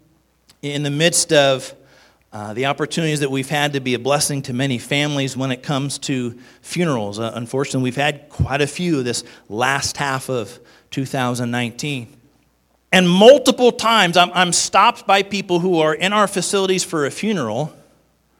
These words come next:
multiple times, and they're concerned that we've got, like, fungus on our ceiling. I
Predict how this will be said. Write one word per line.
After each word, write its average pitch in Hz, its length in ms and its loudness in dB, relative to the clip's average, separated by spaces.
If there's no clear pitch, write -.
multiple 156 400 0
times, 117 520 -14
and 117 120 -10
they're 139 80 -2
concerned 147 720 -4
that - 120 -10
we've 165 240 -2
got, 135 360 -2
like, - 340 -8
fungus 190 640 -2
on 117 160 -6
our 104 80 -8
ceiling. 101 380 -10
I - 40 -20